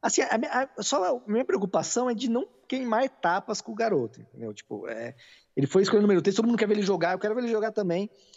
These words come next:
Mas se você coloca, ele começa a jogar, sabe, um jogo mal, aí perde, aí tem uma, não sabe, um, um,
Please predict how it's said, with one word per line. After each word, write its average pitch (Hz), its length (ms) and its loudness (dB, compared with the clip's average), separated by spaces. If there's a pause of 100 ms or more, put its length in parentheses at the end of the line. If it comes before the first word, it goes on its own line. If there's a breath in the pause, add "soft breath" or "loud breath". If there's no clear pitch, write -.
(420 soft breath)
Mas 170 320 -2
se - 220 -10
você 196 220 -4
coloca, 180 680 0
ele 139 80 0
começa 160 320 -2
a 175 40 0
jogar, 156 260 0 (320)
sabe, 143 200 0
um 135 120 2
jogo 170 240 2
mal, 170 500 2
aí 147 120 -2 (140)
perde, 156 640 -2
aí 160 200 0
tem 160 140 -2
uma, 160 180 -6
não 160 140 -8
sabe, 156 280 -4
um, 170 520 4
um, 180 60 2